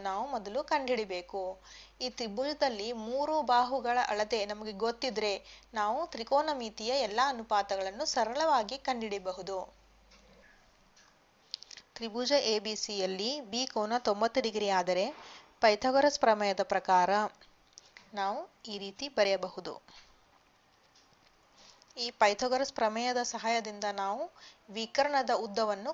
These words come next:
ಕಂಡುಹಿಡಿಯಬಹುದು. ಪೈಥಾಗರಸ್ ಪ್ರಮೇಯದ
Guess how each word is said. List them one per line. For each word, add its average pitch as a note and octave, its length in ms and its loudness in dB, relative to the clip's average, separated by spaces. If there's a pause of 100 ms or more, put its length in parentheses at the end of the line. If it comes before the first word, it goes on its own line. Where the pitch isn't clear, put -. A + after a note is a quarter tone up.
ಕಂಡುಹಿಡಿಯಬಹುದು. G3 680 -2 (2250)
ಪೈಥಾಗರಸ್ A#3 520 2
ಪ್ರಮೇಯದ G3+ 320 2